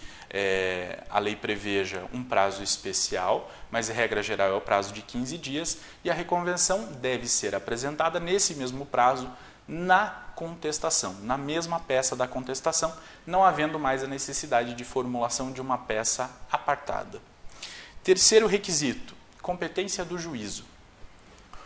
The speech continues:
O mesmo juízo que vai julgar a ação principal deve ser também competente para julgar a reconvenção. Então, o réu, ao apresentar a sua reconvenção, deve verificar se aquele mesmo juízo daquela mesma ação a que ele está vinculado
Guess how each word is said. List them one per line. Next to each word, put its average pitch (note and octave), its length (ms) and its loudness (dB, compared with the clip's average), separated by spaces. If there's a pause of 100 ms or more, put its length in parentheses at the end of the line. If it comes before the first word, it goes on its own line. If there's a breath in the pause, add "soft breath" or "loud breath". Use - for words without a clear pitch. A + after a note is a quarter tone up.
(220 loud breath)
O D#3+ 80 -4
mesmo G3 480 4
juízo A#2+ 520 -2
que - 140 -8
vai B2 280 4
julgar A#2 480 2
a F#2+ 60 4
ação - 300 2
principal F3 640 2 (360 loud breath)
deve F#3+ 380 8
ser D3+ 320 2
também C3+ 400 -2
competente A#2+ 720 -6
para - 260 -2
julgar B2+ 540 -2
a C3 120 2
reconvenção. D3 1200 -2 (340 loud breath)
Então, G3 420 4
o E3+ 40 0
réu, C3 460 2 (340 loud breath)
ao A#2+ 200 8
apresentar A#2+ 640 2
a D3+ 60 0
sua A2+ 200 2
reconvenção, B2+ 640 -2 (380 loud breath)
deve D#3 300 2
verificar D#3 600 0
se - 160 0
aquele F3 320 0
mesmo F#3 520 4
juízo D3 500 -4
daquela B2 460 2
mesma D3 400 0
ação C#3+ 360 4
a D3+ 60 0
que - 120 -8
ele G#2+ 120 -4
está G#2 260 -2
vinculado B2+ 680 0